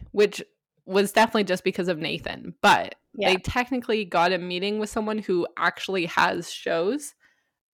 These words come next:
Speaker 1: and they did film it, and it did look kind of professional, which, again, is just because of Nathan, but, um, ultimately, two is still pretty low on the success scale of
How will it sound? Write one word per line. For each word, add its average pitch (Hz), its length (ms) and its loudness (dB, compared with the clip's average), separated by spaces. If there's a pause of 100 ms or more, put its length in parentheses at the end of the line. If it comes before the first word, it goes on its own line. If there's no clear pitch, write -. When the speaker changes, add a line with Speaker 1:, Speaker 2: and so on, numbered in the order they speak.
(100)
Speaker 1:
and 185 720 2
they 180 160 2
did 185 220 -2
film 165 340 -2
it, 220 260 -4 (100)
and 175 220 0
it 175 120 0
did 185 220 -4
look 180 400 -2
kind 214 260 -2
of 196 60 -8
professional, - 580 -4
which, 185 140 -4
again, 160 240 0
is 165 160 -6
just - 160 -10
because 185 200 -6
of 180 100 -2
Nathan, 185 440 -2
but, 185 320 4 (560)
um, 160 600 -4 (440)
ultimately, 196 580 2
two 185 300 0
is 170 100 0
still 165 600 -2 (240)
pretty 175 240 2
low 151 220 0
on - 140 -2
the - 60 -6
success - 400 -6
scale - 400 -2 (200)
of 147 240 2